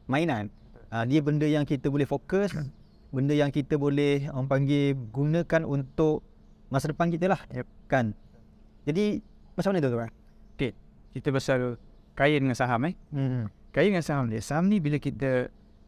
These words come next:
Speaker 2: ah, bila kita nak berdagang, dia umpama kita berniaga lah, bisnes.
Speaker 1: Umpama kita berniaga, okey.
Speaker 2: Ah, so, bila kita buat bisnes,
Speaker 1: Hmm.
Speaker 2: ah, so, kita pengen buat bisnes lah kan, sebab, sebab berniaga, so, dia sama je macam kita bina, bina kekayaan dengan bisnes.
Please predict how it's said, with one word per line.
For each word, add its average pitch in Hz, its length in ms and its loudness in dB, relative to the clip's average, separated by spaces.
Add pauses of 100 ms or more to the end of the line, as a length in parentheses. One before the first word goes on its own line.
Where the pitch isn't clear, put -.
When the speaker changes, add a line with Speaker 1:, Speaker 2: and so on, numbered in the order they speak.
Speaker 2:
ah, 117 200 0
bila 143 180 2
kita 180 240 -2
nak 131 160 2
berdagang, 110 540 -2
dia 139 160 0
umpama 151 260 -2
kita 120 480 -2
berniaga 143 400 -4
lah, 143 80 -6 (180)
bisnes. 131 300 -6
Speaker 1:
Umpama 143 240 2
kita 139 140 0
berniaga, 120 240 0
okey. 120 240 -4 (180)
Speaker 2:
Ah, 127 160 -4
so, 170 160 -2
bila 143 260 -2
kita - 200 -4
buat 139 160 -2
bisnes, 113 640 -6
Speaker 1:
Hmm. - 240 -20 (100)
Speaker 2:
ah, 104 260 0
so, 107 140 -2
kita 117 140 -6
pengen 127 180 0
buat 123 140 2
bisnes 135 200 0
lah 147 120 0
kan, 156 100 2
sebab, 123 220 -4
sebab 127 220 -4
berniaga, 131 500 0 (240)
so, - 160 -6 (260)
dia 180 140 -4
sama 226 260 0
je 196 80 0
macam 160 220 -4
kita - 240 -2
bina, 160 720 -2
bina 156 420 -2
kekayaan 151 680 0
dengan 147 200 2
bisnes. 127 520 -6